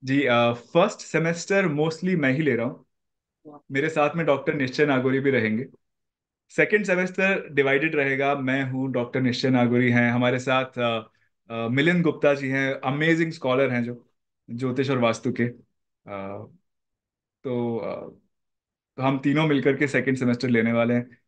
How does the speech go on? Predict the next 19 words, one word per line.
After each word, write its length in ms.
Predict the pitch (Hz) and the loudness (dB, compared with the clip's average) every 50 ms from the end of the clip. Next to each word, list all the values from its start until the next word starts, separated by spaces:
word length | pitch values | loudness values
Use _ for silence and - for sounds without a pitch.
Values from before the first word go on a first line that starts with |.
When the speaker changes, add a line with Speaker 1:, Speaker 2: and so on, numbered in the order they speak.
| _ _ _ _ - 175 | _ _ _ _ 0 2
Speaker 1:
थर्ड 220 | 175 214 247 240 | 2 2 2 0
सेमेस्टर 460 | - 196 175 180 185 180 - 196 190 | -4 -6 -6 -6 -8 -8 -6 -4 -2
में 460 | 185 180 180 190 196 202 185 - - - _ _ _ _ _ _ _ _ _ _ _ _ _ _ - | 0 0 2 2 2 2 0 -2 -4 -10 _ _ _ _ _ _ _ _ _ _ _ _ _ _ -8
आपको 240 | 135 - - - 170 | -8 -4 -2 -2 0
हमारे 360 | 131 131 131 139 135 143 156 | 0 2 2 2 4 4 4
भी 100 | 156 143 | 2 2
गुरु 240 | 139 135 127 131 127 | 0 0 -2 0 0
मिलेंगे, 320 | 123 117 113 110 113 110 - - - - - - - 175 | 0 0 2 0 0 -4 -6 -10 -12 -12 -4 -2 -2 0
<laughs> 140 | 175 - 165 | 2 2 2
ज्योतिष 360 | 147 151 143 143 165 147 143 | 4 4 4 2 0 -2 -2
गुरु। 220 | 131 131 127 139 135 139 - _ _ 175 175 - _ _ _ _ _ _ _ _ _ _ _ _ _ _ _ _ _ _ _ _ _ _ _ _ _ _ _ _ _ _ _ _ _ _ _ _ _ _ _ _ 160 | -2 -2 -2 -2 -2 -6 -10 _ _ -12 -12 -12 _ _ _ _ _ _ _ _ _ _ _ _ _ _ _ _ _ _ _ _ _ _ _ _ _ _ _ _ _ _ _ _ _ _ _ _ _ _ _ _ -20
Speaker 2:
अद्भुत। 420 | 156 143 _ _ _ 156 156 - _ _ _ _ _ _ _ _ _ _ _ _ _ _ _ _ _ _ _ - | -20 -20 _ _ _ -20 -20 -20 _ _ _ _ _ _ _ _ _ _ _ _ _ _ _ _ _ _ _ -18
भैया, 200 | 147 151 165 180 | -14 -10 -8 -8
ब-, 360 | 180 165 - - 160 160 165 165 | -10 -10 -14 -20 -20 -20 -18 -18
Speaker 1:
जी। 140 | - - - - | -18 -18 -10 -8
Speaker 2:
बहुत, 460 | 170 165 - 185 202 208 208 202 - _ _ _ - | -8 -6 -2 2 4 4 4 2 0 _ _ _ -8
बहुत 500 | 160 160 156 160 180 196 208 214 202 196 - - _ _ _ _ _ _ | -6 -6 -4 -2 0 2 2 2 0 -4 -12 -20 _ _ _ _ _ _
अमेजिंग 640 | 160 160 170 185 190 196 202 190 208 247 247 240 214 | -14 -12 -8 -4 -2 -2 -2 -2 -2 -6 -6 -8 -10
है। 200 | 180 180 185 190 | -12 -14 -14 -16